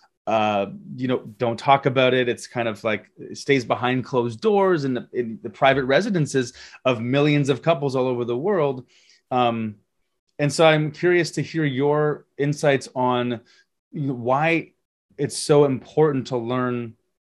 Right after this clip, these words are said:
to communicate. You know, part of my thinking too is, you know, isn't this something that we all grew up knowing how to do? I mean, we're, we're social humans and we talk to people our whole life and we have lots of relationships professionally and personally with our friends, family, colleagues.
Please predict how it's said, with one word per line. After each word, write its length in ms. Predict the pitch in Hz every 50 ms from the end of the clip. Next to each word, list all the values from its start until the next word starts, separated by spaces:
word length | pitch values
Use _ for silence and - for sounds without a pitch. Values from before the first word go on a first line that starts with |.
| _ _
to 80 | - 123
communicate. 720 | - - 120 127 196 240 226 - - 131 117 113 113 - - -
You 100 | 135 139
know, 480 | 123 101 - - - - 160 143 131 127 -
part 160 | - 147 139
of 40 | 127
my 140 | 127 123
thinking 300 | 110 127 127 107 110 120
too 180 | 113 - 220 185
is, 200 | 139 127 110 - -
you 140 | - - 123
know, 160 | 120 117 -
isn't 220 | 151 139 160 180
this 160 | 156 156 151
something 320 | - 151 143 131 147 143 131
that 100 | 127 -
we 140 | - 127 117
all 120 | 120 127
grew 220 | 123 107 127 127 120
up 220 | 117 117 - _ _ - _ _ _ _ -
knowing 260 | 127 131 131 127 117
how 160 | 110 110 110
to 80 | 110 113
do? 380 | 127 208 247 233 220 208 185
I 20 | 139
mean, 180 | 127 123 120
we're, 140 | 113 113 110 120 -
we're 120 | - 110
social 720 | - - - - 151 156 147 - 156 147 139 135 127 - - - - _ _ -
humans 420 | - 180 175 170 165 165 160 135
and 160 | 135 127 120
we 120 | 117 113 104 - _
talk 220 | - 147 147 151
to 80 | - -
people 240 | - 165 156 143 143
our 100 | 135 123
whole 240 | 110 123 120 113 117
life 320 | 147 185 196 180 160 -
and 160 | 156 131 123
we 80 | 120 123
have 160 | 139 135 123
lots 240 | 160 208 254 247 -
of 60 | 131
relationships 720 | 127 120 120 131 127 - - 123 104 - 117 113 - -
professionally 680 | - - 120 107 - 165 160 151 - - 156 143 143 139
and 120 | 127 117 107
personally 460 | 117 143 143 139 - 151 135 135 135
with 180 | 127 117 104 107
our 180 | 95 98 - - _ - _ _ _
friends, 340 | 147 143 143 143 139 120 -
family, 380 | - 135 131 131 131 131 127
colleagues. 680 | 123 - - 127 127 127 131 127 127 120 110 - -